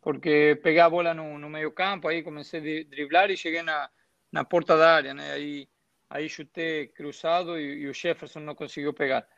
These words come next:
Eu acho que o, que o gol, um dos gols mais, mais bonitos que, que eu fiz aí.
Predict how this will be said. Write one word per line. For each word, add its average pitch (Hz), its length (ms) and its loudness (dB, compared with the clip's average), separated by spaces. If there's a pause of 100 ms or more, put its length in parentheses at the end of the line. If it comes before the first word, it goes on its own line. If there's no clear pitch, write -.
(280)
Eu 151 140 0
acho 147 180 -2
que 143 80 -6
o, 139 160 -2
que - 120 -8
o 139 80 0
gol, 143 460 2 (300)
um 208 220 6
dos 180 220 4
gols 151 360 4 (240)
mais, 147 440 -2
mais 165 280 -8
bonitos 147 460 -4
que, 135 180 -2
que 143 120 -2
eu 135 60 0
fiz 127 200 -6
aí. 135 200 0